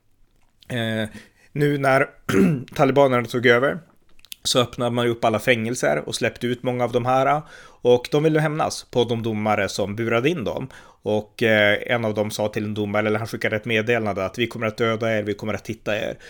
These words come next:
Så att de här kvinnorna som r-, jobbade inom det afghanska rättsväsendet tidigare,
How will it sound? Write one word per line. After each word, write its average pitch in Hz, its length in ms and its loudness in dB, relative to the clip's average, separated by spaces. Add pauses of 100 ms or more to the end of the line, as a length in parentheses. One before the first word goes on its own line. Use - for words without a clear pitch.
(180)
Så - 120 -4
att 139 80 -2
de 156 100 0
här 160 80 4
kvinnorna 151 480 0
som 131 180 -4
r-, 131 120 0
jobbade 127 420 0
inom 120 320 -4
det 113 140 -2
afghanska 107 440 -4
rättsväsendet 127 800 -2
tidigare, 131 560 0